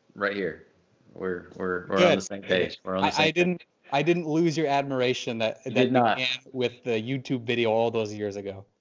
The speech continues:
Speaker 1: So just so you know, you probably haven't, you haven't seen it yet. So when Dan John answered the question, he went with creamy.
Speaker 2: I
Speaker 1: But
Speaker 2: still
Speaker 1: his
Speaker 2: respect him.
Speaker 1: But I, well, I respect him because of his explanation of creamy. He said that it was just more useful to him. He can do more with it.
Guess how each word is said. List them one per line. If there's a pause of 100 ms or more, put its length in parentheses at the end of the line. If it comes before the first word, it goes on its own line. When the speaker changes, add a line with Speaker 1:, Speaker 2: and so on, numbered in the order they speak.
(100)
Speaker 1:
So
just
so
you
know,
you
probably
haven't,
you
haven't
seen
it
yet.
So
when
Dan
John
answered
the
question, (140)
he
went
with
creamy. (800)
Speaker 2:
I
Speaker 1:
But
Speaker 2:
still
Speaker 1:
his
Speaker 2:
respect
him. (300)
Speaker 1:
But
I, (240)
well,
I
respect
him
because
of
his
explanation
of
creamy.
He
said
that
it
was
just
more
useful
to
him.
He
can
do
more
with
it.